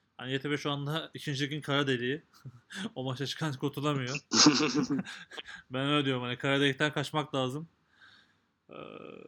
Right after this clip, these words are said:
böyle bir durum var. O yüzden çok kritik bir maç. Güzel maç olacak. Bandırma'yla, e, Ekonomi arasında da bir dostluk var. Hatta bu sene hazırlık maçı da yaptılar kendi aralarında. Birbirlerini gerçekten seven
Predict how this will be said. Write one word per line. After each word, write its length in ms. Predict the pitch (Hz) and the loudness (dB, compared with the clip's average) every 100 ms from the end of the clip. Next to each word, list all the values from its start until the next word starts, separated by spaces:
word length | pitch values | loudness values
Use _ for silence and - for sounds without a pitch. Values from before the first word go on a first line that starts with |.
| - | -4
böyle 220 | 170 156 165 | 4 6 8
bir 100 | 170 | 8
durum 220 | 175 170 | 8 6
var. 100 | 135 | 6
O 120 | 139 | 6
yüzden 240 | 143 156 | 6 4
çok 180 | 147 156 | 2 -2
kritik 380 | - 147 165 - | 0 0 -2 -8
bir 40 | |
maç. 240 | 139 147 - | -4 -4 -6
Güzel 320 | - 165 185 | -4 0 2
maç 180 | 165 143 | 2 2
olacak. 440 | 135 139 175 - | 2 2 -2 -2
Bandırma'yla, 800 | 147 147 151 147 147 151 151 151 _ - | -2 -2 0 0 2 2 0 -4 _ -14
e, 40 | 139 131 131 | -8 -4 -4
Ekonomi 360 | 147 151 147 | -2 -2 2
arasında 280 | 143 131 139 | 0 0 -2
da 80 | 143 | 0
bir 220 | 143 143 | 0 0
dostluk 380 | 139 131 160 143 | -2 -2 -6 -4
var. 160 | 131 143 | -4 -4
Hatta 400 | 123 - 131 127 | -8 -6 -6 -6
bu 80 | 127 | -8
sene 220 | 127 127 | -8 -6
hazırlık 360 | 131 135 143 143 | -4 -4 -4 -4
maçı 180 | 131 | -4
da 40 | 131 | -2
yaptılar 380 | 107 - 110 - | -4 -6 -14 -12
kendi 280 | 110 113 | -14 -12
aralarında. 520 | 113 113 113 127 156 165 _ _ _ _ - | -12 -12 -12 -10 -10 -10 _ _ _ _ -4
Birbirlerini 340 | 135 135 131 | -2 0 0
gerçekten 300 | 135 127 143 | -2 -2 -4
seven 400 | 139 131 135 135 | -6 -2 -2 -2